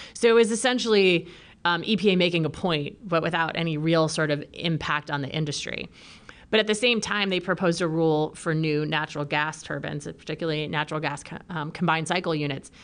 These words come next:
And that, the B S C R was the natural gas combined cycle unit itself. So they didn't propose C C S. So then we, I think really it was just me and Alex and some other folks here at E E I having a conversation with E P A about what the right standard was.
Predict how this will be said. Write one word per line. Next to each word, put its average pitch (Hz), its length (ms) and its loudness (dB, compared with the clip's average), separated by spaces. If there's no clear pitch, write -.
And 185 240 -2
that, 233 440 -2
the 214 100 4
B 233 200 2
S 285 160 2
C 220 120 0
R 254 240 4
was 190 220 2
the 185 80 2
natural 190 300 0
gas 190 420 -2
combined 185 680 0
cycle 180 400 0
unit 170 300 2
itself. - 640 -4
So - 120 0
they 202 80 8
didn't 240 180 4
propose 185 360 2
C 147 180 -4
C 135 220 -4
S. - 340 -8
So - 140 -2
then 240 100 4
we, 254 160 2
I 185 100 -2
think 220 240 0
really 175 400 4
it 180 40 0
was 175 120 0
just 175 120 0
me 175 220 2
and 160 100 2
Alex 160 380 2
and 156 140 -2
some 165 100 -6
other 160 220 0
folks 160 260 -2
here 160 160 -2
at 151 80 0
E 156 200 -2
E 151 40 0
I 151 280 2
having 156 280 -4
a 143 60 -2
conversation 147 880 -2
with 156 220 -2
E 170 160 -2
P 160 180 -2
A 160 60 2
about 143 180 0
what 156 140 -2
the 160 100 -2
right 156 300 0
standard 156 440 -2
was. - 380 -8